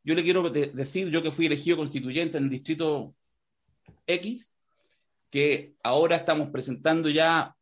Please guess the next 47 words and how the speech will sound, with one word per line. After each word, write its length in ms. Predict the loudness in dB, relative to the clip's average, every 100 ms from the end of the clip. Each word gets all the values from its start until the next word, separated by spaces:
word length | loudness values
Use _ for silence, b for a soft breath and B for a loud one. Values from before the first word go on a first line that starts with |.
| -4
tenemos 280 | -2 0
hasta 120 | -2 -2
un 220 | -2 0
texto 320 | 0 0 -4
escrito 460 | -2 -2 -2 0 0
base 480 | 0 -4 -10 -12 -16 _ _ _ -2
para 240 | 2 2
eliminar 640 | 2 0 2 2 4 4
las 180 | 2 -2
A 60 | -2
F 200 | -4 -4
P, 260 | -6 -8 -10
porque 240 | -8 0
ahora 160 | 0 2
en 80 |
realidad 320 | 0 0 0 0
ya 100 | -2
no 80 |
nos 140 | -4 -2
vamos 200 | -2 -2
a 20 |
preocupar 360 | -6 -4 -4 -2
del 140 | -4
problema, 320 | -4 -2 -2
sino 180 | -2 -2
que 60 | 0
vamos 140 | 0
a 20 |
pensar 220 | 0 -2
en 60 | -4
los 60 | -2
temas 180 | -2
de 80 | -2
pensiones". 480 | -4 -6 -6 -8 -8 b b b b _
Digo 340 | -8 -4 -4
que 100 | -4
yo 120 | -2 0
creo 120 | 0
que 80 | -2
hay 60 |
posibilidades, 840 | -4 -4 -4 -2 0 0 -2 -6 -2
independiente 580 | 0 2 0 0 0 0
de 60 |
la 120 | 0 0
correlación 840 | -2 -4 -4 -4 -2 0 -4 -6
racional, 800 | -6 -4 -2 -2 0 0 0 -2
numérica 680 | 0 0 -2 -4 -6 -6